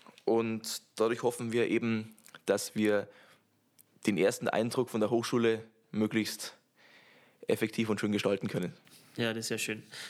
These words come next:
Speaker 2: Ja, schön auch, äh, hier das Dank an die Stupa, gell, dass ihr da immer so viel organisiert für die Erstis. Das ist ja auch, ähm, nicht zu unterschätzender Aufwand, was ihr da betreibt. Und deswegen auch nochmal hier der Aufruf, ähm, also wenn ihr euch da mit engagieren wollt, es lohnt sich und es macht euch Spaß und, mm,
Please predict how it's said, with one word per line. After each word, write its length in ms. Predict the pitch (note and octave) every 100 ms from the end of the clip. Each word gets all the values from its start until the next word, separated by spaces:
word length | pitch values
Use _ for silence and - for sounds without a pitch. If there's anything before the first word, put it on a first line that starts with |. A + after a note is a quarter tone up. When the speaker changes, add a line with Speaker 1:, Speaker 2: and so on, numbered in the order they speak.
| -
Speaker 2:
Ja, 80 | A#2+
schön 260 | - F3
auch, 220 | D3+ D3+
äh, 200 | - B2
hier 200 | C3 C#3+
das 160 | D3 -
Dank 200 | C#3 C#3
an 120 | A#2+
die 60 | A#2+
Stupa, 320 | - D3+ C3+
gell, 120 | B2
dass 220 | B2 A#2+
ihr 80 | C3
da 100 | A#2
immer 220 | - A#2+
so 120 | A#2 C3+
viel 240 | - C3
organisiert 600 | G#2+ A#2+ A#2+ A2+ - C#3
für 140 | - C3
die 220 | A#2 F2+
Erstis. 380 | G#2 - A#2 -
Das 140 | A#2 A2+
ist 80 |
ja 480 | A2+ G#2 G#2+ G#2 D2+
auch, 40 | G#2
ähm, 100 | G#2+ A2
nicht 180 | A#2+ B2+
zu 160 | B2 -
unterschätzender 640 | B2 A#2 B2+ A#2+ - A#2
Aufwand, 480 | A2 A#2 A#2 A2 -
was 160 | A2+
ihr 60 | A2+
da 100 | G#2+
betreibt. 580 | G#2 - G#2+ G#2 - - - - - -
Und 60 | C#3
deswegen 300 | C#3 D3+ C#3
auch 160 | C3
nochmal 300 | C3+ C3+ C3
hier 200 | B2+ C#3+
der 160 | B2+ G#2
Aufruf, 380 | B2 - A#2+ -
ähm, 220 | A#2 A2
also 220 | - A2
wenn 100 | A#2+
ihr 140 | A#2+ B2
euch 100 | A2
da 100 | B2
mit 240 | B2+ C#3+
engagieren 500 | B2 A#2+ A2+ B2 A#2+
wollt, 360 | A#2 A2+ A2+ - - - -
es 160 | - -
lohnt 240 | C#3 C3
sich 160 | C3 B2+
und 80 |
es 80 | A2+
macht 240 | A#2 A#2 -
euch 80 |
Spaß 380 | - A2 G#2+ A2
und, 360 | - A2 - -
mm, 260 | F2+ G#2